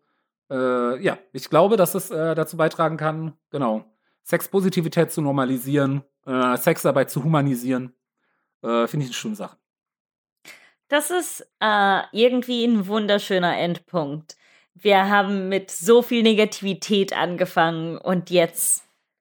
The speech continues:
Speaker 2: normali-, normalisieren wir Sexpositivität und Sexarbeit und,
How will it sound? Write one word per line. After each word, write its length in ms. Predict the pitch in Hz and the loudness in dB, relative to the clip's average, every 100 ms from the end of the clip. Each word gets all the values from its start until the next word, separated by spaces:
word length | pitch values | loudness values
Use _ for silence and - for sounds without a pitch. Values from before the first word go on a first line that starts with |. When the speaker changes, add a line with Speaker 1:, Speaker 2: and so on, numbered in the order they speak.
| _ _ _ _ | _ _ _ _
Speaker 2:
normali-, 760 | 208 202 202 190 165 190 202 190 | 2 4 4 2 0 0 0 2
normalisieren 920 | 208 208 208 202 190 170 233 240 233 | 4 4 4 2 2 2 6 6 6
wir 200 | 214 190 | 4 4
Sexpositivität 1500 | 202 190 - - 214 185 175 190 180 160 196 170 165 165 | 4 2 -2 -4 -4 -4 -6 -4 -4 0 2 2 2 -2
und 240 | - 160 160 | -8 -8 -6
Sexarbeit 960 | - 170 165 156 156 147 143 147 - - | -2 -2 0 -2 0 2 2 0 -4 -6
und, 480 | 151 147 151 151 | -4 -4 -8 -12